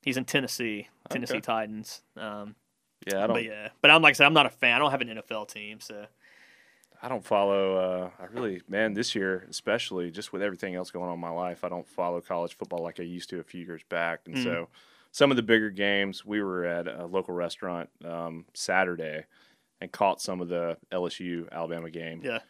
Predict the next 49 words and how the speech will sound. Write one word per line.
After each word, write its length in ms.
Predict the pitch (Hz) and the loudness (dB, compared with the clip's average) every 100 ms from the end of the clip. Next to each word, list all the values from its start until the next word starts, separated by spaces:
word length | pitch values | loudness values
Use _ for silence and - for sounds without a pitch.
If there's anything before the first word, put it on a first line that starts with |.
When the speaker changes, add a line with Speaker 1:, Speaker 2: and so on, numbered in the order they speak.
| - | -10
Speaker 2:
They 80 | 104 | 0
started 260 | - 104 - | 6 6 6
turning 240 | 107 98 | 2 2
it 60 | 92 | 0
around. 320 | 92 95 95 | 2 2 2
I 20 | |
was 100 | 107 | 0
like, 100 | 151 | 0
Speaker 1:
<clears throat> 60 | 175 | 0
Speaker 2:
"Okay, 160 | 165 127 | 0 4
cool," 220 | 170 139 | 6 6
'cause 160 | - 110 | 6 0
it 80 | 151 | 2
was, 80 | 127 | 0
like, 160 | - | -6
tied, 500 | - 95 127 117 104 - - - 135 113 | -4 2 4 4 0 -6 -20 -6 -2 2
you 80 | |
know, 140 | 117 110 | 4 6
going 240 | 113 117 | 6 6
in 80 | 113 | 4
the 60 | 107 | 4
first 220 | 120 - | 2 4
quarter 480 | 135 127 127 120 117 | 8 10 10 10 8
or 60 | |
something, 300 | - 120 123 | 6 0 0
or 80 | 104 | 4
they 120 | 123 | 6
were 100 | 139 | 6
losing, 520 | 95 113 143 104 85 - | 4 4 4 2 -4 -12
you 120 | 90 | -12
know. 200 | 92 87 104 | -8 -6 4
Speaker 1:
Yeah, 360 | 117 110 110 | 6 8 8
it 40 | 110 | 4
was, 160 | 110 120 | 2 -2
uh, 100 | 113 | 0
seven 320 | - 135 117 | 2 2 2
nothing, 220 | 110 - | -2 -2
something 160 | 117 107 | -8 -6
like 60 | |
Speaker 2:
I 20 | - | -2
was 80 | |
Speaker 1:
that. 160 | 110 113 | 0 0
Speaker 2:
like, 20 | |
"Oh, 280 | 107 107 - | -2 -6 -10
dude, 300 | - 107 101 | -8 -4 -4
here 140 | 92 104 | -4 -2
we 80 | 110 | 2
go 120 | 117 | 2
again," 280 | 110 104 | 2 0